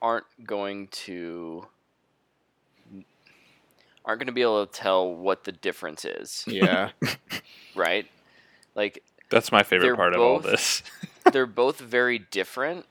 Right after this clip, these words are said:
Speaker 1: and one is certainly got, one has just, like, <sighs> Xbox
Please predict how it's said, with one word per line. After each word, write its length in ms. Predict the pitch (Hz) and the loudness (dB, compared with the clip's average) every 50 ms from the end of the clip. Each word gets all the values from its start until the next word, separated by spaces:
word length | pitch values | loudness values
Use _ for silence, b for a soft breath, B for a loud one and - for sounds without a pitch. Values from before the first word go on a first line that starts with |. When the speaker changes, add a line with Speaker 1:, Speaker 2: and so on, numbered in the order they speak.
| _ _ - | _ _ -6
Speaker 1:
and 340 | 117 117 117 113 107 104 98 | -4 -4 -4 -4 -6 -6 -2
one 200 | 104 113 120 127 | -2 -2 -2 -2
is 120 | 127 127 - | -4 -6 -6
certainly 680 | - - 120 80 76 107 113 107 104 101 98 104 107 _ _ _ _ _ _ _ _ _ _ _ _ _ _ _ _ _ _ _ - | -6 -8 -8 -8 -8 -8 -8 -6 -6 -6 -8 -8 -12 _ _ _ _ _ _ _ _ _ _ _ _ _ _ _ _ _ _ _ 0
got, 220 | 95 90 - - _ _ | 0 0 0 -2 _ _
one 220 | 110 120 123 131 | -6 -6 -4 -4
has 280 | 147 151 131 127 131 123 | -4 -4 -4 -4 -4 -6
just, 240 | - 120 120 - - | -10 -12 -12 -6 -2
like, 400 | 110 98 90 87 82 - - - _ _ _ _ _ _ _ _ _ _ _ _ _ _ _ _ _ _ _ _ _ _ _ _ _ _ _ _ _ _ _ _ - | -2 0 0 -2 -4 -8 -14 -20 _ _ _ _ _ _ _ _ _ _ _ _ _ _ _ _ _ _ _ _ _ _ _ _ _ _ _ _ _ _ _ _ -12
<sighs> 420 | - - - - - - - - - | -10 -10 -10 -10 -12 -14 -10 -4 -2
Xbox 580 | 127 151 - - 196 190 196 196 196 - - | -2 -2 -2 0 0 0 0 0 -2 -8 -18